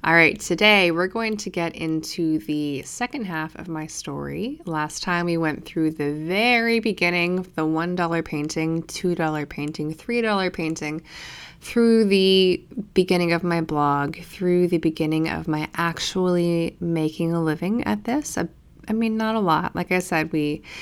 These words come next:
in the last episode, I described that I didn't make a lot of money as, um, I began supporting our family, but I did begin supporting our family, which was such a,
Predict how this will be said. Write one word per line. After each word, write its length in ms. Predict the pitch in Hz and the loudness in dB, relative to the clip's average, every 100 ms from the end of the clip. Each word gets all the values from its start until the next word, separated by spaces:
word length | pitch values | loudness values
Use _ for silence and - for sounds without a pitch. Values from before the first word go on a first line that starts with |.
| - - | -14 -2
in 100 | 180 | 4
the 40 | |
last 180 | 175 175 | 4 4
episode, 440 | 175 - 170 156 - | 0 -2 -4 -4 -4
I 80 | 170 | -2
described 440 | 165 - 175 170 | -2 -2 -2 -2
that 120 | 165 | -2
I 120 | 156 | 0
didn't 340 | 151 220 220 - | 0 0 0 0
make 260 | 180 - | -2 -2
a 60 | 160 | -2
lot 420 | 165 160 160 160 | -2 2 2 2
of 140 | 165 165 | 0 -2
money 380 | 151 151 170 151 | -2 -2 -2 -4
as, 540 | 156 147 156 - - - 175 | -4 -4 -6 -8 -10 -10 -6
um, 600 | 165 151 147 156 - - | -6 -6 -8 -10 -12 -10
I 120 | 175 160 | -6 -4
began 340 | 165 160 160 | -2 -2 -2
supporting 480 | 160 - 170 165 156 | -4 -2 0 0 -2
our 80 | 151 | -2
family, 500 | 156 151 175 294 311 - - - - | -4 -4 -2 -2 -4 -12 -18 -18 -4
but 140 | 254 262 | 2 4
I 80 | |
did 180 | 247 262 | 6 4
begin 260 | 247 240 233 | 4 2 2
supporting 460 | 240 240 240 226 | 0 2 2 2
our 100 | 208 | 0
family, 380 | 208 254 196 147 | 2 2 2 0
which 340 | 151 170 - - - - - | 0 0 0 -4 -10 -10 0
was 340 | 202 202 208 - | 4 4 2 -8
such 540 | - - - 226 214 - | -6 -4 -2 -2 -2 -4
a, 140 | 180 | -2